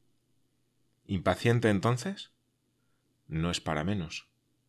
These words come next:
Sin embargo, navegamos con una velocidad. ¿Y qué importa? No es que la velocidad sea pequeña, es que el mar es demasiado grande. Entonces recuerdo que el profesor,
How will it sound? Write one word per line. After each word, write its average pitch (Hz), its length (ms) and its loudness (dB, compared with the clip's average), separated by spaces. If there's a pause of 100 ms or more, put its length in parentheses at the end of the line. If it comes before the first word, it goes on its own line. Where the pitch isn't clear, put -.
(580)
Sin 92 200 2
embargo, 135 460 2
navegamos 92 500 0
con 131 140 0
una 120 180 2
velocidad. 101 840 0 (520)
¿Y 104 160 0
qué 180 80 2
importa? 80 640 0 (460)
No 87 120 4
es 95 80 2
que 110 120 4
la 101 80 8
velocidad 98 440 6
sea 107 240 0
pequeña, 85 500 -2
es - 160 -2
que 113 140 0
el 82 80 0
mar 113 300 0 (160)
es 95 160 -2
demasiado 80 480 0
grande. 76 460 -6 (1300)
Entonces 135 640 2
recuerdo 92 480 2
que 95 80 2
el 82 100 2
profesor, 90 560 -2